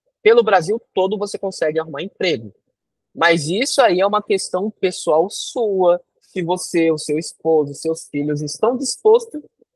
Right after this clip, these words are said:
a essa mudança radical, que é uma mudança radical de vida. Geralmente, quem é solteiro tem mais essa facilidade, quem não tem filhos. Por exemplo, eu não conseguiria mudar radicalmente de estado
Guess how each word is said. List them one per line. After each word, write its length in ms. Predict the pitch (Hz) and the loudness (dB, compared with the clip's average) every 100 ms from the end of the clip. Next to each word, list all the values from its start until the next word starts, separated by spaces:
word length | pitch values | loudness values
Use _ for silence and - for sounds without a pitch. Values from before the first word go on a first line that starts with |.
| _ | _
a 80 | - | 2
essa 240 | 190 214 240 | 4 4 2
mudança 420 | 240 190 196 226 | 2 2 0 0
radical, 480 | 220 202 - 269 233 | 0 -2 -2 -2 0
que 80 | |
é 40 | - | -2
uma 160 | 202 | -2
mudança 420 | 440 370 196 165 139 | -2 -2 -2 -4 -4
radical 400 | 127 131 - 120 | -4 -4 -6 -6
de 100 | 127 | -8
vida. 240 | 123 113 | -10 -6
Geralmente, 480 | 131 202 180 160 - | 0 0 0 -4 -4
quem 160 | 190 | -2
é 80 | 196 | -2
solteiro 800 | 170 160 - - 135 156 151 139 | -2 -4 -6 -4 0 0 0 -2
tem 160 | 143 151 | -6 -6
mais 200 | 123 123 | -4 -6
essa 180 | 120 | -8
facilidade, 800 | 113 123 - 185 180 147 143 135 135 _ _ _ | -12 -12 -6 -4 2 4 4 2 -8 _ _ _
quem 80 | 147 | -6
não 100 | 135 | -6
tem 200 | 135 156 | -6 -8
filhos. 340 | - 151 139 135 | -6 -6 -6 -4
Por 160 | 151 | 0
exemplo, 380 | 156 156 143 143 - | 2 2 -2 -8 0
eu 560 | 156 156 180 202 269 - _ _ | 4 6 6 6 4 -6 _ _
não 300 | 131 165 202 | -6 0 2
conseguiria 880 | 269 269 277 - 214 196 156 160 185 | 2 0 0 -4 -4 -4 -6 -4 -2
mudar 600 | 233 226 151 139 190 208 - _ - | -2 0 2 4 2 -2 -14 _ -2
radicalmente 760 | 196 190 190 196 165 147 160 | 0 0 -4 -4 -4 -8 -10
de 100 | 156 | -14
estado 640 | 226 - 156 170 208 269 | -8 0 4 4 2 -4